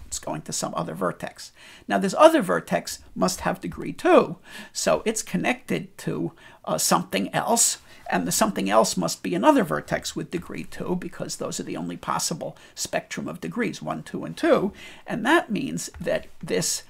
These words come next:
last guy has, has to have an edge out of it 'cause it's degree two, and it can't go back to two 'cause there aren't any, there's already an edge between these two, and it can't go back to one 'cause that has degree one, so we're stuck.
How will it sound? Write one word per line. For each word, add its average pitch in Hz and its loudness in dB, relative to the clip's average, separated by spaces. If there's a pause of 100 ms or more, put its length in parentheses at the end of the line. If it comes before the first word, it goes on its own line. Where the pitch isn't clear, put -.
(280)
last - 2
guy - -2 (260)
has, - 0
has 294 2
to - 0
have 190 4
an 185 0
edge 220 2
out 151 0
of 156 -4
it 202 -2
'cause 196 0
it's 175 0
degree 170 -2
two, 202 2
and 180 -2
it 180 -6
can't - -2
go 170 0
back 165 -2
to - -6
two 175 -2
'cause - -6
there 160 -4
aren't 175 -2
any, 156 -6 (240)
there's 175 0
already 185 2
an 160 0
edge 214 -2
between 156 -6
these 165 -6
two, - -6
and 95 -2
it - -10
can't - -4
go 85 -2
back - -2
to - -8
one 165 -2
'cause - -8
that 151 -4
has 151 -6
degree 220 -6
one, 180 -2 (160)
so - 10
we're - 4
stuck. - -2